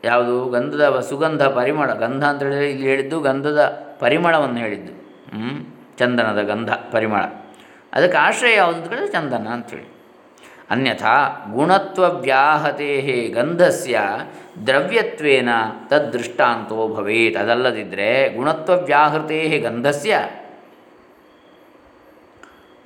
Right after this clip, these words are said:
ಆ ಗುಣವನ್ನು, ಆ ಗುಣವೆಂದು ಹೆ-, ಕರೆಯಲ್ಪಡತಕ್ಕಂಥ ಈ ಯಾವ ಗಂಧ ಇದೆ, ಪರಿಮಳ ಇದೆ,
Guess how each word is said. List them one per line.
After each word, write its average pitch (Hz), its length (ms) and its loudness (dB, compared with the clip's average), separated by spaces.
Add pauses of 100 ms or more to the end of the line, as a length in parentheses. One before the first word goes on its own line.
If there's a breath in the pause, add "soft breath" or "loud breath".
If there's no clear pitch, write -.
(180)
ಆ 135 160 6
ಗುಣವನ್ನು, 175 920 0 (260)
ಆ 113 140 4
ಗುಣವೆಂದು 160 640 2
ಹೆ-, 147 140 2
ಕರೆಯಲ್ಪಡತಕ್ಕಂಥ 135 880 0 (260)
ಈ 101 200 -6
ಯಾವ 113 360 2
ಗಂಧ 110 260 -4
ಇದೆ, 110 520 -2
ಪರಿಮಳ 107 280 -2
ಇದೆ, 113 640 -2